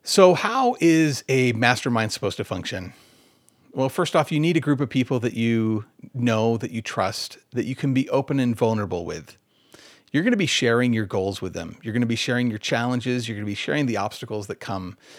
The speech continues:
And a mastermind's really only going to function if you can be open and trusting and vulnerable with people. So be selective in who you have in your mastermind group.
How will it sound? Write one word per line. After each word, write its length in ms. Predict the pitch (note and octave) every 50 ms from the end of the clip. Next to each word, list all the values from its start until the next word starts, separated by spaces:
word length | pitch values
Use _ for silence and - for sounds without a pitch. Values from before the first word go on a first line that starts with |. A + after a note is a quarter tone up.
| - - - - - - _ -
And 320 | A#2+ A2+ A2+ A2+ A2+ A2 - -
a 60 | B2
mastermind's 520 | B2+ C#3+ D#3 D#3+ - - E3+ D#3+ D#3 C3+ B2
really 400 | C3 E3 A3 A#3+ A3 G#3 G3+ - -
only 240 | D#3 D3+ D3+ D3
going 200 | C3 C3+ C3 B2
to 60 | A#2 A#2
function 560 | - - B2 C3 - - F3 E3 E3+ E3+ D#3 - _ _ _ -
if 160 | A#2+ - F#3+
you 60 | F#3
can 160 | - F#3+ F3
be 120 | F3 F3+ -
open 320 | D3+ E3 - - F#3 F3+
and 120 | E3+ D#3 C#3+
trusting 420 | - - E3 - - - D#3 D3
and 120 | D3+ D3 -
vulnerable 440 | - D3+ F#3+ G#3+ G3 C3+ G#2+ G2
with 140 | F#2 F#2 -
people. 400 | - A2 - - - - - B2+ - _ _ _ _ _ _ _ _
So 160 | - - D#3 C#3+
be 260 | B2 A#2+ D#3 G3+ G#3+
selective 640 | - - G3+ E3+ D#3+ F3 F#3 - - A#2 G#2+ G2+
in 100 | G#2 G2
who 160 | - - B2+
you 180 | B2 A#2+ A#2 A2
have 220 | F2+ G#2+ G#2+ G#2
in 80 | F#2+ G2
your 120 | F#2+ F#2
mastermind 520 | F#2 G2 G#2+ A#2+ - - - F2 - - -
group. 280 | - - C#2 - -